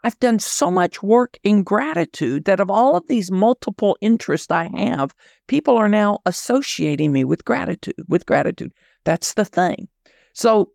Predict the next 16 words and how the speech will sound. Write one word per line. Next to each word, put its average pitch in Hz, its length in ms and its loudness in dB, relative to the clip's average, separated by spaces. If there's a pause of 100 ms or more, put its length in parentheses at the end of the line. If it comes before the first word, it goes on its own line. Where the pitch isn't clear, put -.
(100)
we 220 220 2
were 220 80 4
supposed 277 500 -2
to 214 80 0
do 226 240 0
it 240 100 0
in 180 200 2
March 247 400 2
of 180 140 -4
twenty 147 280 0
twenty, 139 420 -2
and, 160 260 -2
and 175 180 0
you 196 100 2
may 202 260 2
remember, 170 680 -2